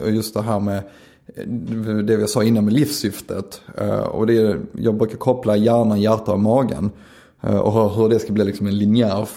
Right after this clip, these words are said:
eh, form. Att är det för mycket mentalt och inte känner känslan, ja, då kan inte vi riktigt kommunicera. Är det för mycket i hjärtat och inte mycket i huvudet, ja, då är det mycket,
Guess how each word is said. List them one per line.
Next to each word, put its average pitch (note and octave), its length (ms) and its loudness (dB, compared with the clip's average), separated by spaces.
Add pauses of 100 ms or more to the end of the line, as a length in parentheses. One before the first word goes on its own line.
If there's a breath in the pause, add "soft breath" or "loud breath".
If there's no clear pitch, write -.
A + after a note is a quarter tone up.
(140)
eh, G#2+ 80 0
form. G2+ 400 -2 (680)
Att A2+ 260 -2
är G#2+ 140 0
det G#2 80 0
för - 100 -6
mycket A#2+ 160 0
mentalt G#2 500 2
och - 60 -2
inte G#2 160 -2
känner G2+ 240 -2
känslan, G#2+ 420 -2
ja, G#2 80 -2
då - 80 -8
kan G#2+ 160 0
inte G#2+ 120 0
vi G#2 80 -2
riktigt G#2+ 240 -4
kommunicera. G2+ 720 0 (280 loud breath)
Är - 60 -4
det G#2+ 80 -2
för - 140 -4
mycket A#2 240 0
i G2+ 80 2
hjärtat A#2+ 260 2
och - 140 -2
inte G#2+ 180 -4
mycket G#2+ 180 -4
i G2+ 80 2
huvudet, G#2+ 680 0 (320 loud breath)
ja, G#2 240 0
då A2 140 2
är A2 40 4
det A2 100 2
mycket, A2 520 0